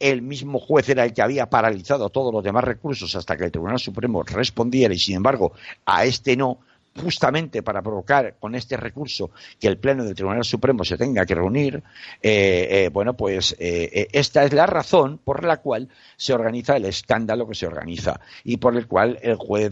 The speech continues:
eh, perdón, Jueces para la Democracia pide su dimisión inmediata, porque además no es la primera vez que Luis María Díez Picazo se ve salpicado precisamente, eh, eh, por, eh, graves amenazas de corrupción y de vinculación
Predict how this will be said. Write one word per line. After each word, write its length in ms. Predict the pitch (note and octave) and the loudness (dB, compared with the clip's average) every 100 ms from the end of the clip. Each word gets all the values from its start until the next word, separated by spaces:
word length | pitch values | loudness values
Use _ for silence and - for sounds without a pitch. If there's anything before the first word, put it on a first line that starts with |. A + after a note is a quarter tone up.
| G#2+ | -2
eh, 140 | G2 G2 | 0 2
perdón, 300 | G2+ A2 G2+ | 2 0 0
Jueces 280 | A#2+ A#2 A2+ | 0 0 0
para 160 | G#2+ | 0
la 80 | A2+ | 0
Democracia 540 | A2+ G#2+ G#2+ A#2 A#2+ | -2 -2 -2 0 -2
pide 240 | - G#2 B2 | -2 -6 -4
su 120 | F#2 | -6
dimisión 380 | D#2 D#2 F2 F2+ | -12 -8 -6 -4
inmediata, 460 | F#2+ B2 F3+ C#3 | -2 4 4 4
porque 180 | G#2 G#2 | -2 0
además 220 | A2 D3+ | 2 2
no 180 | E3 E3+ | 2 2
es 80 | F3+ | 2
la 220 | E3+ D#3+ | 4 2
primera 320 | D#3+ D#3 E3 | 2 0 2
vez 260 | D3 C#3+ - _ - - - | 4 2 -2 _ -20 -20 -6
que 120 | - | 0
Luis 240 | A#2 A2+ G#2 | 2 0 -4
María 320 | A2 C3+ D3 | -4 0 0
Díez 180 | C#3+ C3+ | 0 -6
Picazo 380 | D3 - C3 C3+ | -8 -6 -4 0
se 160 | A#2+ | 0
ve 100 | A#2+ | 0
salpicado 760 | A#2+ C3+ B2+ - G#2+ A#2+ A2 B2 | 0 0 0 -4 -4 -2 0 -2
precisamente, 840 | G#2+ G#2 - A2 G2+ G2 G2+ B2 - - - - | -4 -6 -4 -2 -4 -8 -6 -8 -8 -20 -16 -2
eh, 440 | G#2 F#2+ F2+ E2+ | 2 4 2 0
eh, 260 | F2+ F#2+ E2+ | 0 0 0
por, 440 | - F#2+ G2+ G2+ | 2 4 4 2
eh, 280 | - E2+ E2 | 2 2 2
graves 380 | F2 A#2+ B2 A2+ | 2 2 2 0
amenazas 440 | G#2+ G#2 A#2 B2 | -2 -2 -2 -2
de 80 | G#2+ | -2
corrupción 500 | G2+ G2 F#2+ A#2+ A#2 | -4 -6 -2 0 0
y 60 | A2+ | 0
de 100 | G2 | -2
vinculación 720 | F2+ - F2 D#2+ B2 A#2 B2+ | -4 -4 -2 2 6 4 4